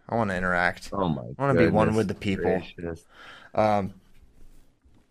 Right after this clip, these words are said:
Speaker 1: okay, well, congrats to them. Um, are they gonna be trying to make any world teams or anything like that?
Speaker 2: Yeah, I gotta assume. So they are just, um,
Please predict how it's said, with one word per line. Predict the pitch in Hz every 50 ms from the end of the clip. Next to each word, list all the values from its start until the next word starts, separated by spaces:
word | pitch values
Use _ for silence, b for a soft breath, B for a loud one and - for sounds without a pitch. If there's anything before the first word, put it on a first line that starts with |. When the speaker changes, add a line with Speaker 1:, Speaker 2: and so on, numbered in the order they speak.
| - - - - - -
Speaker 1:
okay, | 131 147 147 - 175 160 127
well, | 113 120 123 117 113 - -
congrats | - 143 131 117 135 147 160 165 165 -
to | - 143
them. | 123 135 143 147 160 175 185 175 - -
Um, | 107 113 117 113 110 110 98
are | - 120
they | 120 135 143
gonna | 151 147
be | 135 139 131
trying | 131 - - 139 131
to | 135
make | 131 131 131 127
any | 131 127 120
world | 113 117 127 131 131
teams | - 151 143 143 135
or | 143
anything | 143 143 - 151 143
like | 143 143 135 -
that? | 151 151 151 156 - - - _ _ _
Speaker 2:
Yeah, | - 104 101 95 95 101 110 123 139 143
I | 139 120
gotta | 101 101 101 101 101
assume. | 95 - - - 107 107 104 101
So | 92 - - 104
they | 95 107 113 123
are | 127 127
just, | 110 117 117 113 - -
um, | 110 104 98 98 95 92 92 90 87 82